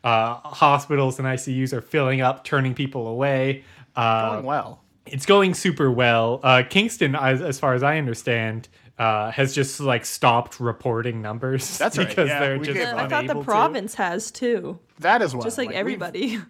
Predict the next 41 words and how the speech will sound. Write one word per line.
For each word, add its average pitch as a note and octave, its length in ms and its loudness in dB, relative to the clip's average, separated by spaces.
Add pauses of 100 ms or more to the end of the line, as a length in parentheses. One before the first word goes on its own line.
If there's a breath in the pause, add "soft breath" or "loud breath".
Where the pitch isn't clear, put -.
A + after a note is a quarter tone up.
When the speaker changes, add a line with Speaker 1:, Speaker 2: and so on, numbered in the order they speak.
Speaker 3:
<laughs> - 200 -20
Speaker 2:
We, D3 180 -2
Speaker 1:
Mm-hmm. D3 140 -6
Speaker 2:
we F#3 220 -4
tried G3+ 300 2
to G3+ 60 -2
conquer D#3 360 -2
covid C3 320 -2
nineteen C3 500 -4
and A2 80 -4
we A2 60 -6
just B2+ 160 -6
couldn't D#3 220 0
do E3+ 180 0
it. - 180 -6
Fight's E3 320 -4
over. D#3+ 360 -2 (100)
Go C3 160 -2
home. F#3 240 0
Speaker 1:
Yeah, A#2 320 -4
no, C#3 220 4
things F3 320 0
Speaker 2:
Go F#3 80 -4
back D#3 80 -2 (180)
to C3 60 0
Speaker 1:
are C3 80 -6
Speaker 2:
work. E3+ 300 -12
Speaker 1:
worse D#3+ 460 0
than D3 200 -4
they've C3+ 300 0
ever C3+ 360 0
been A2+ 440 -6
in A#2+ 140 -12
this A2+ 180 -12
pandemic. A2+ 720 -6 (260 soft breath)
Uh, A2 300 -4 (200)
and C#3 180 4
the C#3+ 40 0
government F#3+ 360 2
has D#3 140 -8
seemingly E3+ 680 -2